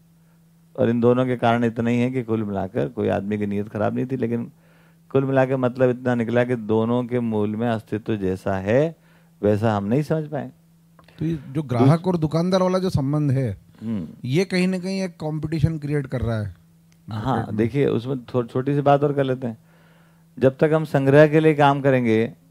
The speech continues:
Speaker 1: तो संघर्ष होने वाला है। जब तक हमारे काम करने में कोई व्यवस्था ही नहीं है,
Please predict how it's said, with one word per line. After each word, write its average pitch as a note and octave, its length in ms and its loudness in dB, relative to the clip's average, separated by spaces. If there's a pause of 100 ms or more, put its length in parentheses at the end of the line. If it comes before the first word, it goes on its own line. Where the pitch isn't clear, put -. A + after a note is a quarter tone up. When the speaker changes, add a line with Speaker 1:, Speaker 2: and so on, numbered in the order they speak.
(840)
Speaker 1:
तो A2 100 2
संघर्ष G#2 420 -2
होने G#2+ 260 0
वाला C3 220 2
है। A#2+ 180 -4 (1500)
जब A#2+ 140 4
तक - 60 0
हमारे D3+ 420 6
काम C#3+ 300 4
करने C#3+ 240 2
में D3+ 120 0
कोई D3 160 6
व्यवस्था B2 420 4
ही D#3+ 120 6
नहीं D#3 220 4
है, A2+ 220 0